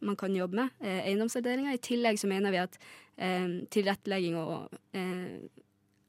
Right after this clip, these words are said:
em, oppfølging fra sio-foreninger kan styrkes, slik at foreningene som har slitt med engasjementet etter korona, eh, får bygges opp igjen og får hjelp til å bygge seg opp igjen.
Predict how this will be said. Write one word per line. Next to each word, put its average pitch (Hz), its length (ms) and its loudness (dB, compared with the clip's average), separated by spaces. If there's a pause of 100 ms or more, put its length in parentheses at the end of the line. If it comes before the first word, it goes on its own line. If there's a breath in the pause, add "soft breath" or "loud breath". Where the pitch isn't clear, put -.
(140)
em, 170 580 -4 (400 loud breath)
oppfølging 175 640 2
fra 180 380 2
sio-foreninger 175 880 0 (440 loud breath)
kan 196 200 4
styrkes, - 580 -2
slik 180 160 -4
at 170 80 -4
foreningene 175 640 0
som 180 240 0
har 180 260 2
slitt - 320 -2
med 185 160 0
engasjementet 196 640 0
etter 185 220 -4
korona, 185 540 0 (440 loud breath)
eh, 185 340 0
får 185 240 0
bygges 180 320 0
opp 180 140 -4
igjen 151 180 -2
og 180 80 -6
får 175 140 -2
hjelp 170 280 -2
til - 140 -8
å 143 60 -6
bygge 151 140 -6
seg - 140 -6
opp - 140 -12
igjen. - 160 -20